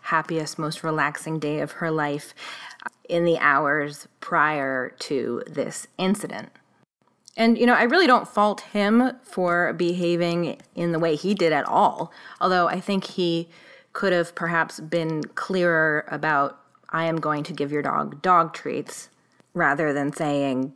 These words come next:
"I'm gonna do what I'm gonna do and you're not gonna like it." Although maybe in the situation, if you saw his side, it, visually, it would have been clear what he was doing. I'm not sure. Anyway, but my point is, he probably wasn't walking on sunshine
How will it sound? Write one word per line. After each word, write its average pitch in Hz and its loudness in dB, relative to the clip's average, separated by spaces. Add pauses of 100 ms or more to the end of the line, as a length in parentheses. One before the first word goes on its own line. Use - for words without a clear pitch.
"I'm 160 -4
gonna 147 0
do 143 0
what 135 0
I'm 131 -2
gonna 127 -4
do 135 -2
and 135 -6
you're 135 -6
not - -8
gonna 123 -6
like 147 -4
it." 135 -6
Although 165 0
maybe 170 0
in 156 -2
the 147 -2
situation, 139 -4 (100)
if - -12
you 147 -4
saw 131 0
his 139 -8
side, 147 -2
it, 120 -8 (600)
visually, 151 0
it 139 0
would - -8
have 147 -4
been 147 -4
clear 147 -4
what 147 -4
he 151 -4
was 151 -4
doing. 151 -4
I'm 180 -2
not 165 0
sure. - -4
Anyway, 151 0 (420)
but 202 4
my 240 6
point 240 4
is, 190 2 (320)
he 247 4 (300)
probably 196 2
wasn't 190 0
walking 185 0
on 180 0
sunshine 175 -2